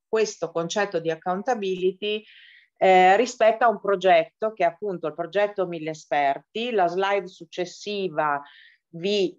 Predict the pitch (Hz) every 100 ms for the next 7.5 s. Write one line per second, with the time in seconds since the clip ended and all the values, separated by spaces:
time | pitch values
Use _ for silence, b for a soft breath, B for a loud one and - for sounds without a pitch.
0 | _ 165 165 160 - 190 214 269 226 -
1 | 175 160 165 175 180 180 202 226 196 175
2 | - 160 151 151 - - 165 165 156 156
3 | 165 160 180 170 - 202 208 175 165 185
4 | 202 196 - _ 160 156 156 180 185 185
5 | 165 170 165 196 214 - 160 160 156 156
6 | 156 185 185 151 160 185 175 - 165 160
7 | 151 151 143 143